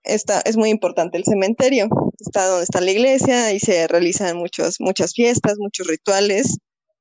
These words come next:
Am, y bueno, y en ese mismo pueblito hay un, hay una familia como de alcurnia, que son los condes de Croy-,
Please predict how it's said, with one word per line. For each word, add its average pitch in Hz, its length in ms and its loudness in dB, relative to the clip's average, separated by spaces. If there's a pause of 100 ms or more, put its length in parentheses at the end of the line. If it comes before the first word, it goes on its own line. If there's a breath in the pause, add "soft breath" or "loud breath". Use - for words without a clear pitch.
(260)
Am, 196 720 -2 (1120)
y 254 520 2 (520)
bueno, 190 160 2
y 190 200 4
en 196 220 2
ese 240 220 0
mismo 226 340 2
pueblito 254 400 2
hay 226 220 2
un, 214 560 0 (540)
hay 233 140 2
una 220 180 2
familia 214 500 -4
como 170 260 0
de 175 240 4
alcurnia, 269 600 2 (580)
que 214 140 0
son 214 240 2
los 214 100 0
condes 175 300 -2
de 165 180 -2 (340)
Croy-, 196 440 2